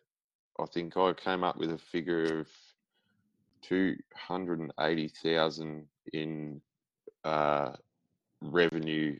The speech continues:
and that's not including materials. So that's just, that's the revenue I need to be generating after material expenses.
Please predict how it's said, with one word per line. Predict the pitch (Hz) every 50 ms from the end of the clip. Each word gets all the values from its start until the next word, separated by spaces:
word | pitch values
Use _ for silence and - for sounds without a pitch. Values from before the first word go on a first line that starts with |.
| - -
and | 82 82
that's | 85 85 - - - -
not | 85 85 82 80
including | 80 76 - - 78 76 76 76 73
materials. | 71 - - - 78 73 71 71 71 65 65 - - - -
So | - 76 73
that's | 73 71 71 - -
just, | - 80 76 - - -
that's | 82 80 - - -
the | - 80 73
revenue | 73 76 73 73 69 73 76 73 73
I | 73 76
need | 73 76 73
to | 73
be | 73 76 73
generating | 71 69 67 71 71 71 73 71 69 69 71 67 69 71
after | 71 71 71 71 - - 71 71 69 - - - _ _ _ _ -
material | 76 73 - - 78 78 76 71 71 73
expenses. | 71 - - - - 71 65 - - 69 67 - -